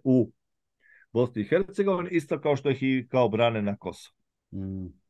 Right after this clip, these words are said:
Speaker 1: Ja, a drugdje u svijetu, kad ih
Speaker 2: Da.
Speaker 1: napade za muslimane, bombardiranje, ovo, ono i tak dalje, e, ne, onda imate ove dvije točke koje se spominju kao gdje se pomaže muslimani.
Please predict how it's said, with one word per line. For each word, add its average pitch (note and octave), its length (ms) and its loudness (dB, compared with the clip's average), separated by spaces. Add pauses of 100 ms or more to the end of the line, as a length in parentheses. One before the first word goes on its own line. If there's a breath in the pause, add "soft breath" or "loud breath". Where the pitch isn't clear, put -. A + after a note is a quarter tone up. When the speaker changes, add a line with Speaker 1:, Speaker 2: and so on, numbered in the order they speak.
(200)
Speaker 1:
Ja, G2+ 420 -2
a - 20 -6
drugdje A#2+ 300 -2
u A#2 60 -2
svijetu, B2+ 640 -4 (380)
kad G2+ 120 -2
ih G#2 80 -2
Speaker 2:
Da. A2+ 120 4
Speaker 1:
napade A2 280 2
za A2 140 0 (120)
muslimane, G#2 440 -2
bombardiranje, G2 680 -2
ovo, G#2 260 0
ono G#2 140 -2
i F#2+ 60 -8
tak G#2 200 -2
dalje, F#3 380 -4
e, G3+ 220 2
ne, D#3 180 -4
onda C#3+ 200 -2
imate B2 440 -2
ove A#2 160 2
dvije G#2 260 -4
točke C#3+ 400 -6
koje A2 120 -6
se G#2 140 -10
spominju B2 380 -8
kao A2+ 120 -6
gdje G#2 180 -6
se - 180 -12
pomaže F#2+ 420 -10 (340)
muslimani. - 420 -16